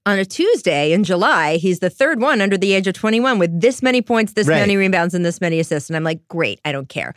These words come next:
Speaker 1: But when they're saying, like, "Hey, he's averaged this many points by this age," or something like that, that is a stat I can wrap my head around.
Speaker 2: They had one that was,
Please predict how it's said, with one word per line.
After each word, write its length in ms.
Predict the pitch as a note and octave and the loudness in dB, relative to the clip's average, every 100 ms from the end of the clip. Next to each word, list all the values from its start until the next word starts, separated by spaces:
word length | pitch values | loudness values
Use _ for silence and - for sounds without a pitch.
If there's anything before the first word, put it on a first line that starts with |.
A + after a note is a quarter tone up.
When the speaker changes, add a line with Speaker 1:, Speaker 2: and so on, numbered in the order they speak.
| - - | -18 -4
Speaker 1:
But 80 | A3+ | 0
when 160 | B3 B3+ | 2 0
they're 100 | A#3+ | 0
saying, 320 | B3+ A3 G#3+ | 0 0 0
like, 180 | F3+ F#3 | -4 -4
"Hey, 240 | D#4 C#4 | -4 -2
he's 260 | F#3+ A#3 G#3 | -2 -4 -2
averaged 480 | F#3 G3 F3+ D#3+ F3 | -2 -2 -4 -6 -6
this 160 | G3+ | -4
many 220 | F#3+ F3 | -4 -6
points 560 | - - E3 C3+ - - | -8 -8 -8 -8 -14 -10
by 160 | D#3+ D3+ | -4 -2
this 240 | D#3+ - | -2 -4
age," 360 | - D3+ A#2+ - | -6 -4 -4 -8
or 80 | C#3+ | -8
something 300 | D#3 C#3+ C3+ | -8 -8 -8
like 180 | C#3 D#3+ | -8 -6
that, 260 | G#3 A3+ | -6 -4
that 220 | G3 F#3+ | -4 -4
is 100 | F3+ | -4
a 80 | E3 | -8
stat 260 | - B2+ E2+ | -8 -8 -8
I 60 | |
can 140 | - D2 | -12 -14
wrap 120 | B1+ | -14
my 80 | D2 | -12
head 140 | D2+ | -14
around. 300 | - - - - - | -14 -18 -20 -16 -4
Speaker 2:
They 140 | D#3 | 0
had 260 | D#3+ F#3+ G#3+ | 2 2 0
one 440 | F3 D3+ D3+ F3+ | 0 0 0 -2
that 240 | D#3+ B2+ F#2+ | -2 -4 -2
was, 360 | A#2 G#2+ F#2+ | -4 -4 -8